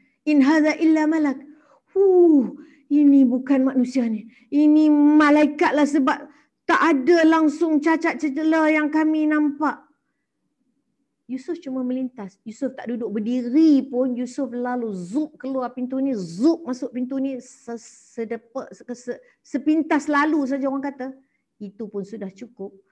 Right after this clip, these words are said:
untuk wanita-wanita ini merasa terpegun sehingga mereka memotong tangan mereka sendiri. Ini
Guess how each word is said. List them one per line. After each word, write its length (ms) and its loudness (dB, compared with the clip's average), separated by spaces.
untuk 320 -14
wanita-wanita 800 -16
ini 320 -14
merasa 520 -14
terpegun 560 -6
sehingga 480 -10
mereka 320 -12
memotong 640 -14
tangan 320 -16
mereka 320 -18
sendiri. 320 -14
Ini 60 -8